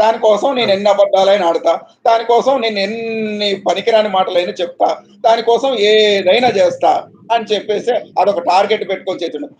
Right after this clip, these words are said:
పరిపాలన చేయకుండా ఇవాళ ఒక్కటే సార్, ఇవాళ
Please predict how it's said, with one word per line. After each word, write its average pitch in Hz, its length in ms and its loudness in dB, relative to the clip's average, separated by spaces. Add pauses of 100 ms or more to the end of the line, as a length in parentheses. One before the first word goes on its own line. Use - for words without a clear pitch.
(200)
పరిపాలన 277 600 0
చేయకుండా 240 440 2
ఇవాళ 208 260 2
ఒక్కటే 190 420 -2
సార్, 175 240 0 (320)
ఇవాళ 185 300 2